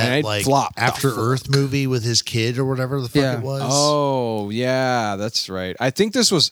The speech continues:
Speaker 2: before the Netflix one. I'm not sure. But no, yeah, no, no, no, fuck all that. Like, so
Speaker 3: So regarding Bill and Ted Face the Music,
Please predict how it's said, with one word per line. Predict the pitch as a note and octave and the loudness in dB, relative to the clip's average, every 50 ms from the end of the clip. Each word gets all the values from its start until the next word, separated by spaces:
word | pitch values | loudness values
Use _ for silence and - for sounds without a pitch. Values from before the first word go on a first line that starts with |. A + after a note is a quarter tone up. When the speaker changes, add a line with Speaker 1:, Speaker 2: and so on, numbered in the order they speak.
| - - | -2 -8
Speaker 2:
before | G#2 A#2+ G#2 - - C3+ C#3 C#3 B2+ A2 G2 F2+ F2 G2+ | -6 -6 -4 -4 -4 -2 0 0 0 0 0 -2 -4 -8
the | G2 G2+ | -8 -8
Netflix | G2 G2 G2+ F#2 - - G2 F#2 - - - | -6 -6 -6 -8 -8 -10 -10 -10 -10 -10 -10
one. | F2 F2 F2 E2+ | -10 -10 -10 -8
I'm | F#2 | -8
not | G#2+ A#2 B2 B2 | -8 -8 -8 -8
sure. | - - - G#2 F#2 F2 D#2+ D#2 F2+ - _ _ _ _ _ _ _ _ _ _ _ _ | -8 -8 -6 -6 -6 -6 -6 -8 -12 -16 _ _ _ _ _ _ _ _ _ _ _ _
But | - G#2 G#2+ - A#2 G#2+ G2+ G2+ G2 E2+ _ _ _ _ _ _ _ _ _ _ _ - | -20 -12 -6 -2 0 0 0 0 -2 -6 _ _ _ _ _ _ _ _ _ _ _ -6
no, | - F#3+ B3 D#3 F#2 - _ - | 0 2 2 2 2 -2 _ -8
yeah, | E3 G3 - - - - | -6 -4 -4 -6 -6 -8
no, | E3+ D3 - _ | -8 -8 -8 _
no, | - C#3+ - - | -14 -18 -16 -14
no, | B2+ G#2+ _ | -16 -16 _
fuck | - D#3 C3+ - - | -8 -6 -6 -6 -6
all | C2 G1+ | -10 -10
that. | A1+ C2 A1 - _ _ - | -12 -14 -16 -18 _ _ -20
Like, | - G1+ G1+ _ _ _ _ _ | -18 -18 -18 _ _ _ _ _
so | - - - A2+ A2 A2 G#2+ G#2 G2+ F#2+ G#2+ - _ _ _ _ _ _ - | -18 -14 -10 -8 -8 -8 -8 -8 -10 -12 -16 -20 _ _ _ _ _ _ -4
Speaker 3:
So | - - F#3+ F#3+ F#3+ F#3+ | 2 4 4 4 2 0
regarding | D#3+ D3 D#3+ F3 F3+ E3+ E3 G3 G3+ G3+ G3+ G3 F3 | -6 -8 -4 0 0 2 4 4 2 2 2 0 0
Bill | D#3+ F3 F3+ | 0 0 0
and | E3+ D3 | 0 0
Ted | - D3+ D3+ D#3 D#3 D3+ C#3+ C#3+ C#3 C3+ - _ - | 2 2 2 2 0 -2 -8 -14 -14 -16 -18 _ -4
Face | - C3 C3+ B2+ - | -2 0 0 0 0
the | C#3+ C3 | -2 0
Music, | C3 C3+ C3 C#3 D3 - - | 0 0 0 -2 -4 -6 -8